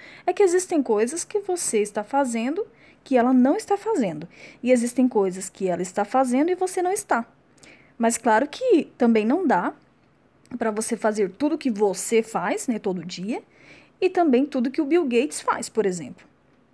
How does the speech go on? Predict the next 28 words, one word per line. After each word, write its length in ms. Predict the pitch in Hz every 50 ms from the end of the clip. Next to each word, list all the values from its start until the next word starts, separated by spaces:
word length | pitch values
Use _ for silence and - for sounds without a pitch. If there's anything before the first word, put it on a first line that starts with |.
| _ _
Né? 240 | 208 185 190 196 208
Não, 180 | 220 262 339 339
não 300 | 247 240 247 285 381 359
dá 120 | 277 226
pra 140 | 226 294 294
você 100 | 294 -
fazer 200 | - 311 294 302
tudo 180 | - 302 302 320
ao 60 | 311
mesmo 260 | 302 302 302 370 453
tempo. 340 | - - - - 180 - _ _ - - - - - _
E 80 | - 240
pra 160 | 233 262 262
você 300 | 254 240 254 - 320 339
ter 180 | 339 - 349 294
os 120 | 294 269
resultados 520 | 254 247 220 220 226 - - 202 185 185 -
que 100 | - 208
você 280 | 190 180 180 - 190
deseja, 720 | 175 170 160 175 170 170 175 180 208 233 233 202 185 117 175 - _ _ _ _ - _ -
você 240 | 214 214 - 233
principalmente 880 | 226 - - 254 339 370 - 392 - 349 330 285 233 214 220 240 - 240
vai 180 | 220 208 196 -
tirar 560 | - - 302 339 302 226 202 220 277 415 480
da 160 | 285 254 233
sua 180 | - - 214 202
rotina, 720 | 202 214 175 180 180 - - 180 165 160 175 214 285 349
né, 240 | 339 233 220 320